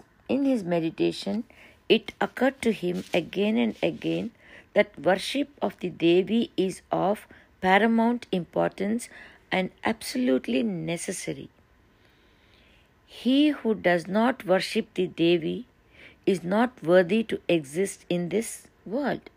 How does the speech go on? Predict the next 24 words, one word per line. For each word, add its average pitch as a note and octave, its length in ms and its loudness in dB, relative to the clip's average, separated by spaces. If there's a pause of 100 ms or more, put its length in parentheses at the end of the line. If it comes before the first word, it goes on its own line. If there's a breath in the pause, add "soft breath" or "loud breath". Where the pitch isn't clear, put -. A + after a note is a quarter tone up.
(960 soft breath)
The F#3 80 2
person A#3+ 500 4
who B3+ 160 0
worships F3 640 0
the F3 140 -2
Devi F3+ 600 0 (420 soft breath)
is F#3 260 2 (240)
exalted F#3+ 760 0 (320 soft breath)
and F3 360 0
worthy F3 460 6
of - 280 -4
respect." F3+ 760 -2 (1400 soft breath)
The G#3+ 40 4 (160)
place C#4 400 6
that G#3 200 0
Sri A3+ 280 0 (160)
Vyasji G3+ 580 0
selected F3 800 -2 (240)
for F#3+ 140 2
his F3+ 260 -6 (160)
penance F3 540 -2 (260 soft breath)
had F3 140 0
a E3 60 0
most G#3+ 580 -4